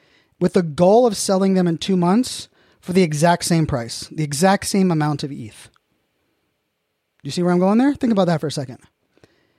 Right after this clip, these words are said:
If you can buy a project today at one eth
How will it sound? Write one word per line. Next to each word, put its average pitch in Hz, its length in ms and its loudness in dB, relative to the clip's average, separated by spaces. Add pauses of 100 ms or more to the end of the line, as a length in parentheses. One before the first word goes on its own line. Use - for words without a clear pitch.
(220)
If 170 120 -4
you 214 80 4
can 254 160 2
buy 196 220 4
a 220 80 4
project 185 680 -2
today 160 440 -4 (1200)
at 170 300 2 (140)
one 170 420 2
eth 170 440 -4